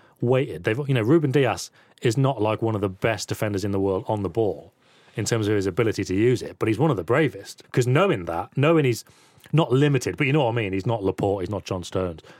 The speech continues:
but he's brave 'cause he'll hold on to it all day until he's closed down, and then he'll know where to pass it. And then if the other guy got the right pass on, he'll go back to Ederson. Ederson obviously will just stand there for as long as n-, need be. The Liverpool example last season when it nearly went in, he didn't care.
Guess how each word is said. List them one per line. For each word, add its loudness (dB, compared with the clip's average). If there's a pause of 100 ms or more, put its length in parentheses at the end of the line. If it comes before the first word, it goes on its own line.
(600)
but 0
he's 2
brave 0
'cause 2
he'll 4
hold 2
on 2
to -4
it -4
all 4
day -2 (380)
until 2
he's 2
closed 0
down, 0
and -2
then 4
he'll 4
know 4
where 2
to -10
pass -4
it. -4 (320)
And 2
then 0
if -2
the 4
other 4
guy 0 (440)
got 0
the 0
right 2 (180)
pass -2
on, -2
he'll 0
go 0
back -4
to -4
Ederson. -4 (260)
Ederson 0
obviously -2
will -2
just -4
stand -2
there -2
for -6
as -4
long -2
as -4
n-, -8 (160)
need 0
be. 0
The 0
Liverpool 2
example -2
last -2
season -2
when 0
it -2
nearly 0
went 0
in, -4
he -2
didn't -4
care. -4